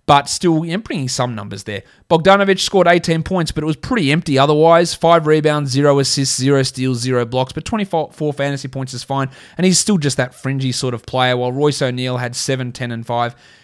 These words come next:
in forty-two minutes, and he, again, he is a fringe twelve-team player also.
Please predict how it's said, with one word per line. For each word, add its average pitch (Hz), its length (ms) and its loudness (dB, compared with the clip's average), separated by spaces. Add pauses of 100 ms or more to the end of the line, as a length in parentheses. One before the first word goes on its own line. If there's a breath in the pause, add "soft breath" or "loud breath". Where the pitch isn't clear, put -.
in 139 140 -2
forty-two 131 560 -2
minutes, 117 280 -8
and 110 100 -8
he, 120 120 -6
again, 110 240 -10
he 110 280 -8
is 113 120 -8
a 113 40 -10
fringe 117 400 -10
twelve-team 110 520 -8
player 104 300 -6
also. 113 400 -6